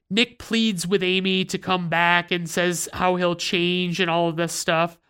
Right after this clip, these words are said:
Apparently, Nick was well received after the interview, and the police show up at Margot's with a warrant, which is where all of the stuff is in the shed, so, you know, he's kind of fucked. So he should have just told them about this,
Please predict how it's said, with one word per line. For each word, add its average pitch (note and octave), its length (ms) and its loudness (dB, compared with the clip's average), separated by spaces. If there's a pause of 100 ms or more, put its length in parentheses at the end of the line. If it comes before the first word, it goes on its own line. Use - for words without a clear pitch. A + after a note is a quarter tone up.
Apparently, G#3+ 460 4
Nick G3 240 2
was F#3+ 160 2
well F#3 260 4
received F#3 540 0
after E3+ 280 0
the E3+ 200 0
interview, E3 560 2 (300)
and G3+ 240 4
the G#3 80 2
police B3 280 2
show G#3 320 4
up F#3+ 120 4
at E3+ 100 -6
Margot's F#3 600 2
with F3+ 120 0
a F3 40 2
warrant, F#3 540 2
which F#3+ 220 -2
is F3+ 120 0
where G3 280 2
all G3+ 220 4
of F#3 100 0
the F#3 80 2
stuff G#3 340 0
is F#3 120 -2
in F3 100 -2
the E3 100 -2
shed, E3+ 600 2
so, E3+ 440 0 (240)
you G3+ 80 2
know, F3 120 6
he's G3 200 2
kind G3+ 220 2
of E3 60 -4
fucked. D#3+ 420 -4 (240)
So A#3+ 140 2
he A3+ 80 4
should C#4 200 2
have C4 100 2
just G#3+ 240 -2 (300)
told F#3+ 340 2
them G#3+ 120 4
about G#3 320 4
this, - 480 0